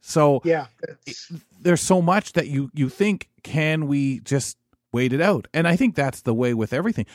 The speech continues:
Speaker 1: But when you talk heat, Bill, uh, how
Speaker 2: Yeah,
Speaker 1: do you wait
Speaker 2: that's
Speaker 1: heat out? <laughs> Days
Speaker 2: Yeah,
Speaker 1: of it.
Speaker 2: yeah, I don't know. I don't know. And I'm thinking of the people that are,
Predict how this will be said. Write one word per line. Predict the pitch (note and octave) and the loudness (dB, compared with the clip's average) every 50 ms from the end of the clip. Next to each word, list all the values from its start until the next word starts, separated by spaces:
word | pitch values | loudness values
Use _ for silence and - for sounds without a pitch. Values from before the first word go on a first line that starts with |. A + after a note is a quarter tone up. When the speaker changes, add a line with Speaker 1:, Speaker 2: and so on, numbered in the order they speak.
| - _ _ - | -20 _ _ -2
Speaker 1:
But | A#2 A2+ | -2 0
when | A2+ A#2 B2 | 0 0 0
you | C#3+ F3+ | 0 -2
talk | - F3 F3+ D3 G#2 - - | -4 -4 -6 -6 -8 -12 -16
heat, | - - D#3+ G#3 A#3+ - - | -12 -6 -4 -4 -4 -4 -4
Bill, | - G#2+ F2+ - - - - _ _ _ _ _ _ _ _ _ _ _ _ - | -4 -4 -4 -6 -10 -16 -20 _ _ _ _ _ _ _ _ _ _ _ _ -6
uh, | C3 A#2+ | -4 0
how | A#2+ | 2
Speaker 2:
Yeah, | D3 F3 | 4 4
Speaker 1:
do | A3 B3 | 4 4
you | G#3+ | 2
wait | G3 G3 G3 | 2 0 0
Speaker 2:
that's | E3+ D3 D3 | 0 0 0
Speaker 1:
heat | E3+ G3 E3+ | -2 -2 -2
out? | A2+ F2+ D#2+ - - - - - | -2 -4 -6 -10 -14 -8 0 0
<laughs> | B3 - - - C4+ - - - - C4+ - - - - F3 - | 0 0 2 0 0 0 0 0 0 0 0 0 -8 -14 -12 0
Days | C3 F#3 A#3+ C4+ C4 A3 D#3 | 2 4 4 6 4 4 4
Speaker 2:
Yeah, | D#3 | 2
Speaker 1:
of | - | 2
it. | D3+ | 4
Speaker 2:
yeah, | D3+ D3+ D3+ D3+ | 2 2 2 2
I | D3 D3 | 0 -4
don't | D#3 D#3 D#3 | -8 -8 -8
know. | D#3 D3+ C#3+ - _ _ _ _ _ _ _ _ _ _ _ | -8 -8 -10 -12 _ _ _ _ _ _ _ _ _ _ _
I | D#3+ E3 | -4 -4
don't | E3 D#3+ D3+ | -2 -4 -6
know. | D3+ D3+ D#3 | -6 -6 -6
And | D#3 D#3+ | -4 -4
I'm | F3 F#3 F#3 E3+ | -6 -6 -6 -8
thinking | - A3+ A3 - G#3 F3+ | -10 -10 -10 -8 -10 -10
of | E3+ D3 | -8 -6
the | D3 C#3+ | -8 -8
people | - - F3+ E3+ - D#3+ C#3 | -8 -8 -10 -4 -4 -2 0
that | C#3+ C#3+ C#3 | 0 0 2
are, | C#3+ C#3 C#3 C3 - | 2 0 0 0 -2